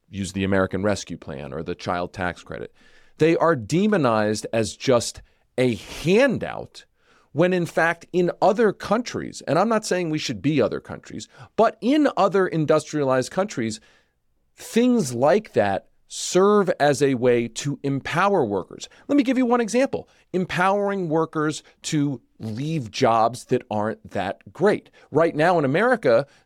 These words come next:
uh, because there is such a tattered s-, social safety net, a lot of people feel locked into their jobs because their jobs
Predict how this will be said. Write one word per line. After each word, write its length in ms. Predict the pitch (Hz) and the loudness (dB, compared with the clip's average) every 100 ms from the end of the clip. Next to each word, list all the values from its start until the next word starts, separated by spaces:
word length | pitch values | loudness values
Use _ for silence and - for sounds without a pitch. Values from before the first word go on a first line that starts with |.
| - | -12
uh, 200 | 113 113 | -8 -6
because 500 | 123 147 - 170 226 | -2 -2 2 2 2
there 200 | 180 135 | 2 4
is 140 | 117 - | 2 2
such 200 | 123 123 | 0 0
a 60 | |
tattered 400 | 110 113 101 98 | -4 0 0 0
s-, 160 | - - - | -4 -12 -10
social 360 | - 110 - 95 | -2 -4 -2 -8
safety 400 | 98 95 - 95 | -4 -6 -8 -6
net, 240 | 107 - _ _ _ _ _ _ - | -6 -6 _ _ _ _ _ _ -2
a 60 | 143 | 2
lot 220 | 151 202 | 4 2
of 60 | - | -2
people 280 | 185 160 | -4 -2
feel 380 | 147 151 147 123 - | -2 0 0 0 -4
locked 480 | 107 131 151 160 160 | 0 4 2 0 -4
into 260 | 143 - | -4 -4
their 180 | 110 107 | -2 -2
jobs 460 | 90 98 73 117 - | -2 -2 0 0 -2
because 320 | 143 - 120 | -6 -4 -2
their 160 | 143 104 | 0 0
jobs 640 | - 123 127 135 120 | 0 2 4 2 0